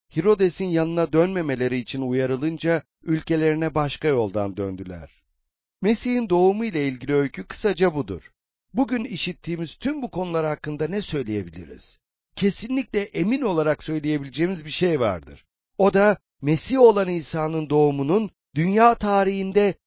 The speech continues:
eşinin benzerinin bulunmadığıdır. Dünyadaki tüm peygamberler, krallar ve insanlar arasında İsa'nın doğduğu gibi dünyaya gelen başka birinin asla bulunmadığıdır.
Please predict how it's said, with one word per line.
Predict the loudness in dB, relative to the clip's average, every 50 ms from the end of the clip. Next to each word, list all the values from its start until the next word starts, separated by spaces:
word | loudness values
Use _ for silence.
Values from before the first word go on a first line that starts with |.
| _ _ 2
eşinin | 2 2 2 2 -2 -2 0 0 0 0 4
benzerinin | 4 4 4 4 2 4 4 4 4 4 0 -2 -2 -2 0
bulunmadığıdır. | 0 2 2 2 2 2 4 4 4 4 4 2 0 0 -2 -6 -14 -20 _ _ _ _ _ _ _ _ _ -2
Dünyadaki | 0 2 4 4 4 4 4 0 -2 -2 -4 -6 -4
tüm | 0 0 0 0 2 4
peygamberler, | 4 6 6 6 4 2 0 2 4 2 2 2 2 2 0 0 0 -2 _ _ _ -4
krallar | 2 6 6 6 6 6 4 4 2 2 2 0
ve | -2 -4 -4
insanlar | -4 -6 -8 -6 -2 -2 0 0 0 0 0 2
arasında | 4 4 4 2 0 -2 -6 -2 0 2 2 0 -2 _ _ _ _
İsa'nın | -2 0 0 -2 -2 2 4 4 4 4 4 0 -2 2
doğduğu | 4 6 6 6 6 2 0 -2 -2 -2
gibi | -4 -6 -8 -8 -8 -8
dünyaya | -6 -2 -2 0 0 2 0 0
gelen | -2 -2 0 0 0 0 -2 -6 _ _ _ _ 2
başka | 2 2 2 2 2 2 2 2 2
birinin | 0 -4 -4 -2 -2 -2 -2 -4 -6 -2
asla | 4 4 4 4 2 0 2 4 4 4 4
bulunmadığıdır. | 4 4 4 4 4 2 0 0 0 0 -2 -6 -6 -6 -10 -18 -20 _ _ _